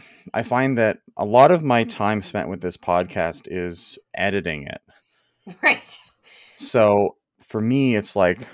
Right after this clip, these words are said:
Speaker 1: I'm constantly, you know, I'm thinking all about, like, when do I ha-, need to get the next out-, episode out for? How much of it do I still have to finish? You know, how many hours is that gonna take me and stuff? And 'cause I'm just,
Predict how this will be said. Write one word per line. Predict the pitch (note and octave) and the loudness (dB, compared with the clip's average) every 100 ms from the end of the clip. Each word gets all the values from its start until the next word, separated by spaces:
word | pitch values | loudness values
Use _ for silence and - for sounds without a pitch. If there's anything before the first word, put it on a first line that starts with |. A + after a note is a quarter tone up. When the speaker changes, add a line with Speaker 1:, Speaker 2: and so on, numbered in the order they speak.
| - | -8
Speaker 1:
I'm | G#2 | -6
constantly, | G2+ A#2 A#2+ B2 A#2+ G2+ G#2+ G#2 F#2 _ - | -4 0 0 0 -4 -4 -2 -4 -6 _ -14
you | F#2+ | -10
know, | F2 - | -10 -6
I'm | F#2+ | -6
thinking | - C#3 A#2 G#2+ | -4 -2 -2 0
all | F#2 | 0
about, | F#2 F2+ D2 | 0 0 0
like, | E2 D#2 - _ _ | -2 -4 -12 _ _
when | - F2+ A2+ C3+ | -8 0 2 4
do | C3+ | 4
I | B2 | 6
ha-, | A#2 | 4
need | D#2+ G#2+ A2 | 0 -4 -4
to | A2 | -2
get | G#2+ - | -2 -2
the | |
next | F#2+ F2 - | -4 -4 0
out-, | A2+ A2+ - | 2 2 2
episode | A#2 G#2+ A2+ G#2 | -4 -4 -2 0
out | G2 | 0
for? | G#2+ G2 | -2 -4
How | - A#2 | -2 -2
much | B2+ A#2 | 0 -2
of | A2 G2+ | -4 -4
it | |
do | - | -2
I | G2 | -2
still | G2 G#2 F#2+ | -2 -4 -2
have | F#2+ - | -2 -4
to | - | -10
finish? | G#2 G2+ F#2+ F2+ - _ _ _ _ | -6 -2 -2 -6 -12 _ _ _ _
You | F#2+ | -8
know, | F2+ | -4
how | A2+ | -2
many | B2 A2 | 0 2
hours | G2+ G2 F#2+ | 0 0 -2
is | F#2+ | -4
that | F#2 | -6
gonna | G2 F#2 | -6 -8
take | - G2 F2+ | -6 -6 -6
me | F#2 | -6
and | F2+ F2 | -8 -8
stuff? | - F2+ F2 - | -2 0 0 -4
And | F2 F2 E2+ E2 - | -10 -8 -8 -10 -8
'cause | G2+ | -4
I'm | G#2+ | -2
just, | A2+ - | -2 -6